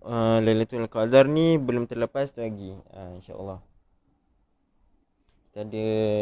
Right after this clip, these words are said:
saudara Zainal Arifin, lima tiga sembilan, dari Indonesia, kan?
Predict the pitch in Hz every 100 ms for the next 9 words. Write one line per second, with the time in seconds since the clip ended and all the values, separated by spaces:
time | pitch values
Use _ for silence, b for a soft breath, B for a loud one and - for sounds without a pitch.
0 | 104 - 107 110 110 107 110 113 107 98
1 | 107 - 131 123 101 101 107 107 107 107
2 | 98 101 101 95 92 _ _ 101 104 107
3 | 113 117 127 - 123 135 104